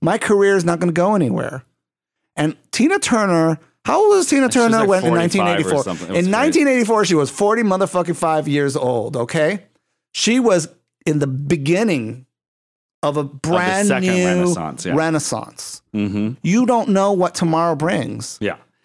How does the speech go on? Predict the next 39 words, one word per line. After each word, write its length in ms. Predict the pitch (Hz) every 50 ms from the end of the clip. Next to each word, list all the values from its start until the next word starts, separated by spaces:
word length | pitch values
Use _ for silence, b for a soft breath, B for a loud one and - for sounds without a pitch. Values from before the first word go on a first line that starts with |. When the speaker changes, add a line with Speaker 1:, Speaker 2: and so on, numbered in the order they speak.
| b -
Speaker 1:
You 120 | 175 240
could 140 | - 311 240
be 80 | 247
hoofing 420 | 208 170 202 208 185 - 214 208 202
it 140 | 202 202 202
in 180 | 190 185 175
Las 220 | 170 175 175 165 151
Vegas 540 | 147 156 175 196 196 180 202 196 180 -
and 180 | 175 160 156 151
having 400 | 139 160 160 165 175 165 160 151
Patti 380 | 135 - - 165 165 170 180 170
LaBelle 340 | 165 151 160 160 165 165
tell 260 | 160 - - 175 170 175
you 80 | 165 151
no 180 | 147 147 156 156
thanks, 680 | - - 156 160 190 202 - - - - - - - -
Speaker 2:
<laughs> 0 |
Speaker 1:
and 1120 | 113 - 139 - 160 147 - - 165 156 - 170 170 156 - 165 160 - - 165 160 175
Arsenio 560 | 175 170 - - 196 202 202 202 202 196 185
Hall 340 | 175 185 180 185 180 180 180
scowling 840 | 175 - - - 190 180 175 180 185 190 196 196 190 196 196 190 196
at 280 | 190 190 190 180 - -
you, 200 | 202 196 202 196
and, 220 | 165 143 135 123 B B B B B B B
and 400 | 135 135 135 135 131 131 - 127
John, 500 | 117 147 170 175 185 185 190 185 185 180 - -
Elton 400 | 165 175 180 - 190 180 175 165
John, 500 | - 170 170 175 180 185 185 185 180 156
uh, 220 | 147 151 135 139 -
you 180 | 156 143 147
know, 420 | 139 135 131 131 127 135 135 - 127 -
storming 600 | - - - - 165 175 277 190 190 190 196 190
off. 460 | 190 190 196 196 180 - - - - _ _ _ _ _ _ _ _ _ _ _
But 320 | 135 131 131 135 143 - -
if 140 | 139 131 139
you 100 | 156 170
hold 220 | 175 175 170 170
on 160 | 170 165 165
tight 400 | 151 - 175 170 170 165 156 -